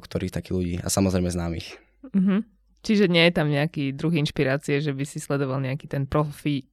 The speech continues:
Speaker 2: profil, ktorým by si sa inšpiroval aj ty?
Speaker 1: Tak, e, zatiaľ ja myslím, že nemáme na to nejako moc
Speaker 2: Mhm.
Speaker 1: času byť na tom Instagrame, že dlho, že by som nejako sledoval ostatné účty, keďže fakt za ten deň, e, je len pár, pár hodín času byť na tom mobile, čiže určite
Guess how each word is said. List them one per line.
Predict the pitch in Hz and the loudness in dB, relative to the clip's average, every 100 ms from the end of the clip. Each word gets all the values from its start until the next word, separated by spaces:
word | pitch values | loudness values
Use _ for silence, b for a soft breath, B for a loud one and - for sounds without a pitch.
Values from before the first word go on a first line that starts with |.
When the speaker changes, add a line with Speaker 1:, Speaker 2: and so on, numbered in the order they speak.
| - | 4
Speaker 2:
profil, | 170 160 170 160 | 4 6 2 2
ktorým | - 160 156 | 2 2 4
by | 147 | 0
si | - | -4
sa | 143 139 | -2 -2
inšpiroval | 143 - 143 135 123 131 B B B | -2 -2 0 0 0 -4 B B B
aj | 143 131 | -2 -2
ty? | 123 123 - _ _ - | -2 -6 -8 _ _ 4
Speaker 1:
Tak, | 139 - | 4 8
e, | 127 117 | 10 10
zatiaľ | 127 135 123 120 | 8 10 10 10
ja | 120 | 10
myslím, | 123 - 117 | 8 6 6
že | |
nemáme | 117 120 117 113 | 8 8 8 8
na | - 107 | 6 4
to | 110 110 | 6 6
nejako | 107 110 | 6 6
moc | 107 104 | 6 4
Speaker 2:
Mhm. | - 156 | 2 4
Speaker 1:
času | 101 - 110 107 | 4 8 6 6
byť | 101 107 | 4 4
na | 101 | 4
tom | - 104 | 4 4
Instagrame, | - 107 104 104 | 4 4 6 4
že | 98 | 4
dlho, | 98 107 | 4 4
že | 104 | 6
by | 104 | 4
som | - | 4
nejako | 101 101 - | 2 2 -2
sledoval | 107 107 98 | 4 6 6
ostatné | 107 - 98 | 4 2 0
účty, | 98 - | 0 -4
keďže | 98 101 95 98 95 95 | -2 0 2 2 2 2
fakt | 101 101 | 2 2
za | |
ten | 98 101 | 2 2
deň, | 98 98 | 4 4
e, | 98 98 95 90 90 92 | 2 -2 -6 -4 -2 -2
je | 95 | 0
len | 92 90 85 - b b _ | 0 0 -4 -8 b b _
pár, | 107 101 98 95 92 | 2 4 4 2 2
pár | 101 | 4
hodín | 101 101 95 87 | 4 4 0 0
času | - 98 107 | 0 2 2
byť | 101 | 2
na | 101 | 2
tom | 95 98 | 2 2
mobile, | 98 107 | 4 4
čiže | 98 98 98 | 4 2 2
určite | 98 107 107 101 | 2 2 4 4